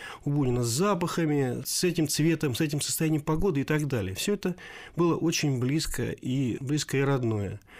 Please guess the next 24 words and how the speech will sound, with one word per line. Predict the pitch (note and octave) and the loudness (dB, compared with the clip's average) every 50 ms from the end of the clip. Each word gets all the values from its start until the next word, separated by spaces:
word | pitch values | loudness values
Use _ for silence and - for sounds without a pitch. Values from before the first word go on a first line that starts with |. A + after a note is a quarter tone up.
| - - - - - - | -16 -16 -14 -14 -12 -6
И | - D#3+ | -4 -2
со | - - G3+ | 0 2 4
временем, | A3+ B3+ B3+ A#3 G#3 F3 E3+ D#3+ D#3 C#3+ A3+ | 4 4 4 6 6 6 6 6 4 4 2
занимаясь | D3 E3 F#3 F3+ F3 F3 D#3+ D3 - | 2 2 4 4 6 4 4 4 2
каждый | - F3 E3 D3+ C#3+ D#3 E3 | 2 2 2 2 4 2 2
год | D#3+ F#3+ G3+ F#3 | 4 4 2 2
там | - C3+ B2 A#2+ A2 G#2 A2+ - | 2 0 0 0 0 -2 -4 -4
раскопками, | C#3 C3+ D#3 D3 - - A3+ - - - F3 D3+ C#3+ | -2 -2 0 0 2 0 0 0 0 0 0 2 4
ну, | D3 F3 F3 | 4 2 2
в | - | 2
том | - G3 F3 | 2 0 0
числе | D#3+ F3+ E3+ - D#3+ D3 | 2 0 0 0 0 0
раскопками, | D#3 E3+ D#3 - - B2+ G#2+ - A2 A2 G#2 F#2+ - | 0 0 0 0 0 -2 -2 -2 -2 -2 -2 -2 -4
а | - B2 A#2 | -4 -4 -2
так | - D#3+ D#3+ D3+ - | 0 -2 -2 0 -2
и | A#2+ B2 | -2 -2
были | A#2+ B2 B2+ B2 A#2+ B2 A#2+ | -2 -2 0 0 0 0 0
исследования, | - - F#3+ G#3+ G#3 E3 D#3 D3 C#3 C3 B2+ B2 B2 | 0 0 0 0 2 2 0 0 0 2 2 0 0
и | A#2 A#2+ | 0 0
исследования | A#2+ - - D3+ C#3 C3 C#3+ C3+ | -2 -2 -2 -2 -2 0 0 0
творчества | B2+ E3+ F#3+ F#3+ - - - - E3 | 0 0 0 0 0 -2 -2 0 0
Бунина, | D#3 D3 D3+ C#3 B2+ B2 | 0 2 2 2 2 2
и | B2+ | 0
архивные | C3 A#2 - D#3+ D3+ C#3+ C3+ C3+ B2+ - | 0 0 0 0 2 2 2 2 0 -2